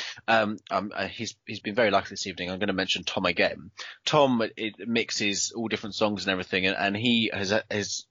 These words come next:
it been played by quite a famous, um, D J, I can't remember who, what his name is, um, a-, at, at a venue. And it's things like that, that just that little bit of notice can then allow you to,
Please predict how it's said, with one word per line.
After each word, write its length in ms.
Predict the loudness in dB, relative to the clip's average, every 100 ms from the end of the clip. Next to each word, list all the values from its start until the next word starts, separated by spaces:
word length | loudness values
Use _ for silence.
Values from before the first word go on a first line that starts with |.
| _
it 260 | -4 -4 0
been 180 | 0 0
played 340 | 2 2 2
by 160 | 2 2
quite 320 | 2 0 4
a 140 | 2 0
famous, 640 | 0 0 2 -2 -2 -4 -2
um, 420 | 0 0 -2 -6
D 220 | -2 -2 0
J, 140 | 0
I 200 | 0 -4
can't 180 | -6 -8
remember 220 | -8 -8
who, 240 | -10 -10 -10
what 160 | -8 -8
his 140 | -4
name 200 | -4 -4
is, 180 | -6 -8 -8 -12 -2
um, 440 | 2 4 4 2 -6 -10 -8 -6 -6 -2
a-, 200 | 0 2
at, 240 | 0 0 -4
at 180 | -4 -2
a 40 |
venue. 460 | 0 2 2 -2 0
And 280 | 0 0 -4 -12 -16 -10
it's 220 | -8 -4
things 200 | -2 0
like 180 | 0 2
that, 240 | 0 0 0
that 240 | 0 0
just 240 | 0 2
that 160 | 0 0
little 200 | -2 -2
bit 160 | 0 0
of 180 | -2 -6
notice 600 | -4 0 0 -2 -6 -6
can 720 | -8 -4 0 0 0 -8 -16 -18 _ _ _ _ -2
then 280 | 0 0 -4
allow 300 | -2 0 2
you 160 | -2
to, 320 | -4 0 0